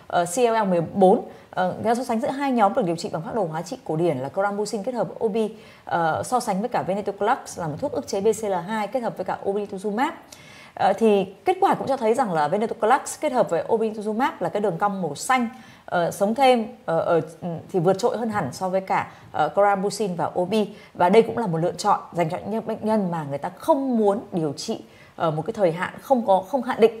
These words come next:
tức là điều trị bằng thuốc kháng B T K trong bước một, ờ, C L L là điều, điều trị không hạn định, ờ, thì sẽ có thể thay thế bằng phác đồ, ờ, venetoclax kết hợp với cả obinutuzumab. Và kết luận trong điều trị bước một của C L S, S L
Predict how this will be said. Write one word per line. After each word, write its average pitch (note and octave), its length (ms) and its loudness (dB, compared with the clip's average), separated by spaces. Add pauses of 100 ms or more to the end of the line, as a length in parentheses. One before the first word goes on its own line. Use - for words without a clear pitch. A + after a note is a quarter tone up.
(100)
tức B3+ 80 2
là A3 100 4
điều E3 140 0
trị F#3 240 -8
bằng D#3+ 220 -6 (400)
thuốc - 140 2
kháng G3+ 180 -2
B - 100 0
T A#3 140 -2
K A#3 180 2
trong A3 140 -2
bước D4 120 -4
một, G3+ 240 0 (200)
ờ, D3 180 0
C C#3+ 140 -8
L G#3+ 140 0
L G#3 200 -2
là D#3+ 160 -4
điều, - 120 -8
điều D#3 140 -2
trị D#3 220 -10
không G#3 180 -4
hạn F3+ 200 -6
định, F#3+ 140 2 (560)
ờ, E3+ 300 0
thì F3+ 240 0
sẽ - 200 -2
có C4 140 -2
thể A3 120 -4
thay F#3+ 160 -2
thế F#3 240 4
bằng G3+ 260 -2
phác G#2+ 120 -6
đồ, E3+ 240 4 (260)
ờ, D#3+ 160 0
venetoclax G3+ 520 0 (180)
kết D4 160 4
hợp G3+ 220 -2
với D3+ 80 -2
cả D#3+ 260 -4
obinutuzumab. F3 720 -4 (1700)
Và A#3 140 6
kết E4 120 4
luận F4 220 4
trong C#4 140 2
điều G#3+ 100 8
trị - 160 -2
bước E4 100 0
một A#3 320 6
của F3 100 2
C D#3+ 100 -6
L C4 180 4 (120)
S, - 40 -6
S - 60 -4
L - 80 2